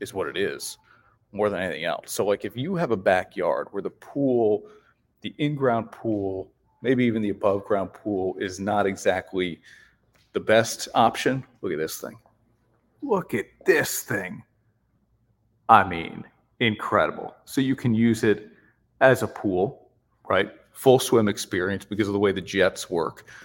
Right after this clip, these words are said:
or you can use it as a hot tub. Unbelievable. Look at all the jets. And if you say, "Okay, it might be a little too much for me, too big," look at the options here.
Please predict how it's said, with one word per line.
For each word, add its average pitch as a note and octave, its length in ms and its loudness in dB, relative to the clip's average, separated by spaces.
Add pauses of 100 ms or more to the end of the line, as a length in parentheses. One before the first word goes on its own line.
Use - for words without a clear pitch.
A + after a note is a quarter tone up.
(220)
or D3 180 4
you A2 160 2
can G2 180 -8
use F2+ 300 -6
it G#2 200 0 (400)
as G2 440 4 (160)
a C3 40 -4
hot D#3+ 240 0
tub. D#2 280 -8 (1080)
Unbelievable. - 920 -4 (1300)
Look C3 120 -2
at G#2 60 -2
all D#2+ 120 -4
the D#2+ 60 -10
jets. A2+ 640 -6 (1000)
And C3 120 6
if A#2 100 2
you B2+ 80 0
say, C3+ 240 10
"Okay, A2 300 8
it G2+ 120 -2
might A#2+ 200 4
be A#2 80 2
a G2 60 4
little F#2 280 0 (180)
too - 120 -6
much F#2+ 220 2
for - 100 -10
me, F#2 200 -6 (220)
too A2 120 0
big," F#2+ 320 2 (800)
look G#2 120 -8
at F#2+ 60 -4
the F2+ 120 -4
options F2+ 420 -4
here. F2+ 320 -6